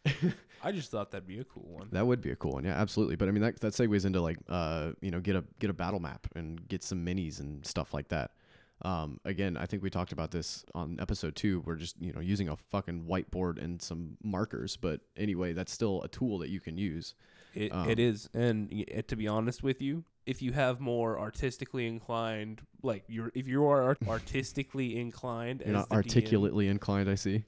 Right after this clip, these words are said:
Speaker 2: Uh, that one hurt. All right. But no, uh, if you like to draw a lot and you have good doodles, or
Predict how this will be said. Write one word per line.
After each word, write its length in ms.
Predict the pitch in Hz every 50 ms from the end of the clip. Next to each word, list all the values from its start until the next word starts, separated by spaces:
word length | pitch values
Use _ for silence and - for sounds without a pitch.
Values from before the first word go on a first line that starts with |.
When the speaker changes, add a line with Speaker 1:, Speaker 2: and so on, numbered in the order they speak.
| _ _ - - _ _ - - - - _ _ _ _ _ _ _ _ _ _ _ - - - - - - 1077 1077 1077 1077 -
Speaker 2:
Uh, 340 | 123 127 - 131 85 95 90 87 - -
that 120 | 131 127 123
one 120 | 117 104
hurt. 320 | - 101 92 92 - - -
All 120 | - 117
right. 260 | 113 107 95 95 92 - - - - - - - - - _ _ 135
But 160 | 139 139 135
no, 340 | 160 170 147 113 98 98 -
uh, 180 | 110 117 117 110
if 140 | 110 113 123
you 140 | 135 139 139
like 220 | 147 147 143 143
to 60 | - 147
draw 480 | 139 139 139 135 131 135 143 143 -
a 20 | 131
lot 300 | 135 135 135 139 143 139
and 100 | 127 113
you 120 | 113 120
have 200 | 135 120 120 131
good 220 | 131 131 131 131
doodles, 520 | 123 127 127 127 139 139 147 170 - - - -
or 360 | 117 117 110 110 107 104